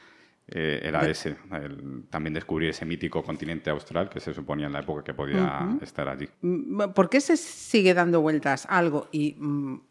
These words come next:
Speaker 2: abro paréntesis. Lo siguiente es una opinión absolutamente personal.
Speaker 1: Ujú.
Speaker 2: Cierro paréntesis. Se sigue dando vueltas algo, um,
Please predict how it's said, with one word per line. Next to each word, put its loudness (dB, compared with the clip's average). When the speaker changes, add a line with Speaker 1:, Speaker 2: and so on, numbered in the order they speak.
Speaker 2:
abro 8
paréntesis. 4
Lo 10
siguiente 2
es 4
una 2
opinión 2
absolutamente 0
personal. 8
Speaker 1:
Ujú. -20
Speaker 2:
Cierro 2
paréntesis. -4
Se 6
sigue 10
dando 10
vueltas 8
algo, 8
um, 4